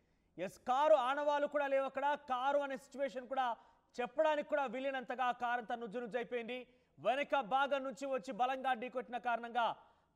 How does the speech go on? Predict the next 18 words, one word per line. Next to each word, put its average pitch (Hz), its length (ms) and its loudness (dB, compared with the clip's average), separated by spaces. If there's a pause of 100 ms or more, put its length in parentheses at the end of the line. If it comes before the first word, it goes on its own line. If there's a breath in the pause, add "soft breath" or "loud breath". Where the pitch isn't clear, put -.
కారు 269 240 2
పూర్తిగా 262 460 -2
నుజ్జు 240 240 -6
నుజ్జు 247 180 -6
అయిపోయింది. 254 400 -4
కారులో 247 400 -2
ప్రయాణిస్తున్నటువంటి 233 760 -4 (680)
భార్యాభర్తలు 247 840 2
ఇద్దరు 226 180 -6
కూడా 226 260 0
స్పాట్‌లో 226 480 -2
మృతి 220 240 -10
చెందారు. 214 280 0
డ్రైవర్ 214 460 0
పరిస్థితి 196 460 -6 (360 soft breath)
తీవ్ర 220 180 -6
విషమంగా 240 480 -2
ఉంది. 247 320 -2